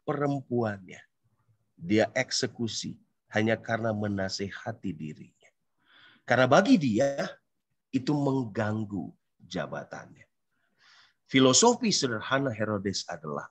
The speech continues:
"Aku yang harus pertama." Dan dia menjalani dengan konsisten. Anda lihat, dia selalu berusaha untuk lakukan "aku yang pertama" itu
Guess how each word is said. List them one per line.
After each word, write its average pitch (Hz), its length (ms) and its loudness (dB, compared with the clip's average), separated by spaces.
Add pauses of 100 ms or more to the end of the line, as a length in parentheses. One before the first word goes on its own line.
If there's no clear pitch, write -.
"Aku 233 640 4
yang 151 180 4
harus 123 400 -2
pertama." - 580 -6 (1040)
Dan 117 240 6
dia 135 160 6
menjalani 107 640 2
dengan 98 300 -4 (640)
konsisten. - 880 -6 (800)
Anda 98 240 2
lihat, 123 420 0 (1800)
dia 90 240 -2
selalu 143 960 -2
berusaha - 1040 -6
untuk 95 400 -8
lakukan 95 800 -8
"aku 175 480 -6
yang 117 160 -4
pertama" 90 560 -6
itu 85 320 -10